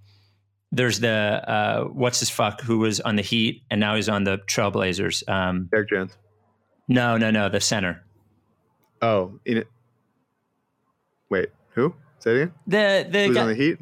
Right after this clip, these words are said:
Speaker 1: Yeah, he was on the Heat and now he's on the Blazers. Um, uh, he was a problem, and the, the Heat got him, and he signed
Speaker 2: Oh,
Speaker 1: it.
Speaker 2: Whiteside.
Speaker 1: Whiteside.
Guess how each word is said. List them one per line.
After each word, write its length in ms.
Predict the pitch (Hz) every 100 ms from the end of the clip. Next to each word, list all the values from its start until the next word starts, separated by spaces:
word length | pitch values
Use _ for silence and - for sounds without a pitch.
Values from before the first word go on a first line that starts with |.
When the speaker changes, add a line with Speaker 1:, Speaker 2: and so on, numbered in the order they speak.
| -
Speaker 1:
Yeah, 520 | - 240 226 131 104 -
he 120 | 135
was 180 | 151 156
on 80 | 175
the 60 |
Heat 360 | 160 180 185 180
and 80 | 151
now 120 | 160
he's 120 | 160 165
on 100 | 160
the 240 | 151 139
Blazers. 580 | - 160 127 107 92 - -
Um, 460 | 123 120 117 113 - - _
uh, 320 | 139 127 120 120 -
he 160 | 175 139
was 100 | 139
a 60 |
problem, 580 | - 185 151 117 110 101 107
and 180 | 117 117
the, 120 | 120
the 160 | - 123
Heat 240 | 160 139
got 240 | 131 117 107
him, 160 | 101
and 140 | 113 113
he 60 |
signed 260 | - 127 120
Speaker 2:
Oh, 20 |
Speaker 1:
it. 60 | 117
Speaker 2:
Whiteside. 380 | 113 104 85 -
Speaker 1:
Whiteside. 420 | 135 143 135 101